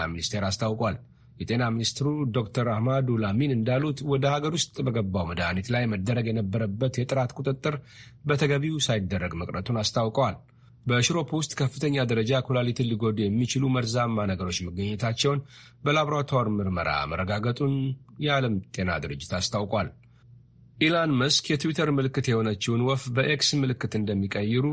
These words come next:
ዛሬ ሌሊት በዛው በትዊተር መልእክታቸው አስታውቀዋል። መስክ ባለፈው የፈረንጆች ዓመት ትዊተርን ከገዙ በኋላ በተከታታይ ካደረጓቸው ለውጦች ይህ አዲሱ መሆኑ ነው። መስክ ከነገ ጀምሮ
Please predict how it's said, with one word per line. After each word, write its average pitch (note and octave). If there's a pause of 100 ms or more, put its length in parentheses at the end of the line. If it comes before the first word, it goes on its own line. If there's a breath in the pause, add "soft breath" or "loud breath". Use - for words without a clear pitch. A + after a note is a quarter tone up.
(260)
ዛሬ A2+
ሌሊት C3
በዛው C#3
በትዊተር A2+
መልእክታቸው F2+
አስታውቀዋል። A#2 (500 loud breath)
መስክ C3
ባለፈው B2
የፈረንጆች A#2
ዓመት A#2+ (100)
ትዊተርን C3+
ከገዙ G2
በኋላ F#2 (580 loud breath)
በተከታታይ D#3
ካደረጓቸው A#2
ለውጦች B2+
ይህ C3
አዲሱ G#2
መሆኑ G2
ነው። E2 (340 soft breath)
መስክ A#2
ከነገ C3
ጀምሮ C3